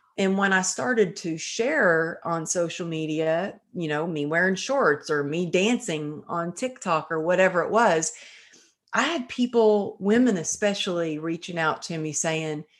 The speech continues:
"You've given me permission to love my body again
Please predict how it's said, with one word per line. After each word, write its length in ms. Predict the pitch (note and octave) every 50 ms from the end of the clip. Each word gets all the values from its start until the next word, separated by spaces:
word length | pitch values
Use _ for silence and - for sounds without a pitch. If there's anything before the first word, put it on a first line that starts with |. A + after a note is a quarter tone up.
| _ _ _ _ _ _ _ _ _ _ _ _ _ _ _ _ _ _ _ -
"You've 360 | - G#3 A#3 C4 C4 A#3+ G3+
given 440 | A3+ B3+ B3+ A3+ A3+ G#3 F3+ E3+ E3+
me 280 | F#3 A3 C4+ C#4+ C#4 C#4+
permission 960 | - - F3+ D#3+ D3 C3+ C3 C3+ - - - C#3+ C3+ C3+ B2+ B2 A#2+ - _ _ _ _ _ _ _ -
to 520 | - - F#3 E3+ D#3+ D#3+ D3+ D3 C#3+ - -
love 440 | - F#3 F#3 G3+ G#3+ A3 G#3+ F#3 F#3
my 160 | F3+ D#3 D3
body 420 | C#3+ C#3+ C#3 C3 C3+ C3+ C#3 C3+ C#3
again 640 | C#3+ C#3 C#3 C#3 C3+ C3 C3 C3 C3 C3 C3+ -